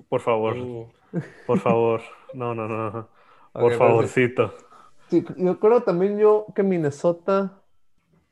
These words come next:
Speaker 3: está
Speaker 1: Lo merecemos, la verdad, lo merecemos como dos mil veinte.
Speaker 3: Sí, sí. Min-, Minnesota está en la línea. Minnesota está en la línea. Empezaron muy mal.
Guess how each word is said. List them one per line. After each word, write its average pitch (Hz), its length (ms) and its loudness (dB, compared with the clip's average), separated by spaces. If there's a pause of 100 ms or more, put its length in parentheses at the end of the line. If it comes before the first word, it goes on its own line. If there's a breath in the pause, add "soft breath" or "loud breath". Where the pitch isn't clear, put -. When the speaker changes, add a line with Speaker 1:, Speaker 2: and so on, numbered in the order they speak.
Speaker 3:
está 131 540 -2
Speaker 1:
Lo 135 120 4
merecemos, 135 580 4
la 139 80 6
verdad, 120 200 6
lo 131 80 2
merecemos 123 460 0
como 117 320 -6
dos 104 140 -4
mil 117 160 -4
veinte. 110 360 -8 (340)
Speaker 3:
Sí, 107 300 -8
sí. - 140 -10 (240)
Min-, 151 240 -6
Minnesota 185 320 0
está 262 160 -2
en 226 60 2
la 208 100 4
línea. 131 420 2
Minnesota 139 340 -4
está - 180 -10
en 175 60 -4
la 175 120 0
línea. 180 460 0 (1160)
Empezaron 123 460 -2
muy 117 160 -4
mal. 107 360 -6